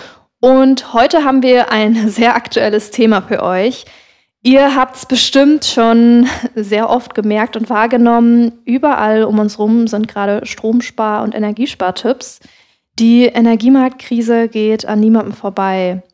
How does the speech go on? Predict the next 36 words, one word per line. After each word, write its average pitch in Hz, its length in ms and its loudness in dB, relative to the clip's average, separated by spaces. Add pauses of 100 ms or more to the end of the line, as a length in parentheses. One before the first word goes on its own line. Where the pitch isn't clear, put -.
(120)
Und 190 580 -6
ja, 180 240 -6 (100)
ihr 220 80 -4
bemerkt 208 380 -2
auch 302 80 -8
die - 100 -14
steigenden 208 380 -4
Strom- 208 260 -8
und 202 100 -4
Gaspreise. 185 920 -6 (880)
Mittendrin 269 640 4
in 247 160 4
der - 160 4
Energiemarktkrise 233 960 0
stecken, 240 640 0 (140)
stecken - 240 -10
ja 208 100 -4
auch 214 80 -4
einfach 220 240 -2
die 233 120 -2
Energieanbieter. 202 960 -2 (360)
Und, 214 520 0
äh, - 40 -18
da 214 920 -2
wir 240 100 2
vom 247 200 0
Grüner 226 320 0
Strom 269 360 -2
Label 214 280 0
e 202 80 -6
V 208 600 -2
eben 208 200 -4
Ökostrom- 226 560 -4
und 202 140 -4
Biogas-Tarife 208 920 -6
zertifizieren, 247 1080 -2